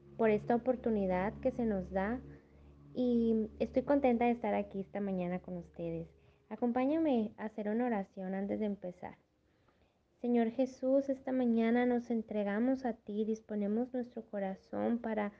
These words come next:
escuchar y aprender de tu palabra. Que sea tu Espíritu Santo, Señor, el que toque cada corazón, el que toque cada una de nuestras vidas,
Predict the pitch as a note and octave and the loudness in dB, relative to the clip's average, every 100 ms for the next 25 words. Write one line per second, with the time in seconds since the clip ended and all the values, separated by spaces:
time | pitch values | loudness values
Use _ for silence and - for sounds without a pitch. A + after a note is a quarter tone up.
0 | _ _ _ A#3 A#3 - A3+ - A3 A3+ | _ _ _ -6 -4 -6 -6 -4 -2 2
1 | B3 B3 A#3+ A3+ G#3+ G#3 G#3 G#3 G#3 - | 4 4 2 0 0 2 0 -4 -8 -6
2 | G3 F#3+ F#3+ G3 F#3+ F#3+ _ _ _ _ | -4 -2 0 0 -2 -6 _ _ _ _
3 | _ _ _ _ _ - A3+ G#3+ G#3+ A#3 | _ _ _ _ _ -2 2 4 4 0
4 | - B3 A#3+ A#3 A3+ A3+ A3+ A3 - G#3+ | 2 0 0 -4 -6 -2 -2 -2 -8 -6
5 | G3+ G#3+ G#3 - _ _ _ _ A3 A3+ | -2 -2 -2 -8 _ _ _ _ -2 -2
6 | A#3 A3 A3 - G#3 A3 A3 G#3 G3 - | -2 -4 -4 -4 -4 -4 -4 -6 -6 -8
7 | G#3+ G#3+ G#3+ G#3+ G#3 G3+ - G#3 G#3+ G#3+ | -4 -2 -2 -4 -10 -10 -10 -10 -6 -2
8 | G#3+ G#3+ G#3+ G#3+ G#3 G3+ - G3 F#3+ G3+ | 0 0 2 0 0 -2 -6 -10 -6 -2
9 | G#3 G#3 | 0 0